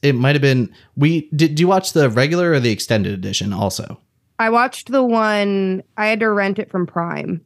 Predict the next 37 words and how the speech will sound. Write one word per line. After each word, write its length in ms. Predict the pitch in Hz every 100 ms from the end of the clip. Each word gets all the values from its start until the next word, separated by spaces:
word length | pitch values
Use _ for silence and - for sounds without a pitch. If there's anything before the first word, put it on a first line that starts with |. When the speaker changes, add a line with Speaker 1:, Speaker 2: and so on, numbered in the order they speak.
| _ _ _ _ _ _ _ _ _
Speaker 1:
I 100 | 107
don't 320 | 104 113 - -
Speaker 2:
So 80 |
I 80 | 214
Speaker 1:
know. 40 | 208
Speaker 2:
don't 160 | 226
think 160 | 226 220
it 60 | 214
was 120 | 185
the 80 | 180
extended. 560 | 165 180 170 165 160 -
I 100 | 180
don't 120 | 180
think 120 | 180 117
it's 80 | -
Speaker 1:
Okay. 100 | -
Speaker 2:
extended. 240 | - 82 _ _ -
Speaker 1:
That 160 | 127
might 180 | 127 131
have 80 | 120
been 180 | 123 113
a 80 | 107
quick 220 | 123 107
shot 220 | 117 110
in 60 | 101
the 80 |
extended 400 | 101 - 104 110
edition. 340 | 110 117 - 120
Speaker 2:
Maybe. 120 | 110
Speaker 1:
I 20 |
don't 140 | 110 107
know 80 |
what 220 | 107 98 _
exactly 580 | 107 101 104 95 - 104
the 60 | 101
difference 360 | 110 113 113 113
is. 320 | 113 110